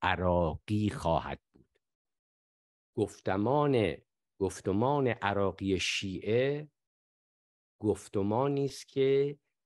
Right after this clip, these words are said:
اصلاً با فلسفه میانهٔ خوشی نداره، با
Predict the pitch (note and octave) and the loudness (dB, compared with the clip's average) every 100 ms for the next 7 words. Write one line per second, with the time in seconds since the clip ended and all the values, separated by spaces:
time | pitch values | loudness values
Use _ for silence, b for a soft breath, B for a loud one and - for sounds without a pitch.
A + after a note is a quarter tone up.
0 | _ G2 F#2+ - - G2+ A#2 C3+ C#3 C#3 | _ -4 -4 -6 -8 -2 2 2 2 0
1 | A#2 G#2 F#2+ - - F#2+ F#2+ F2 G2 - | 2 4 4 0 0 0 0 -2 -2 2
2 | C#3 B2 G2+ F#2 F2+ E2+ - A2+ A2+ - | 4 4 4 2 0 -2 0 0 0 0
3 | B2+ B2 A#2+ B2 _ _ _ _ - G#2+ | -2 0 0 -4 _ _ _ _ -2 2
4 | A#2 A2 E2 C#2+ A#1+ _ _ - F#2+ G2 | 2 2 -2 -4 -14 _ _ -4 0 2
5 | G2 G2+ | 0 -2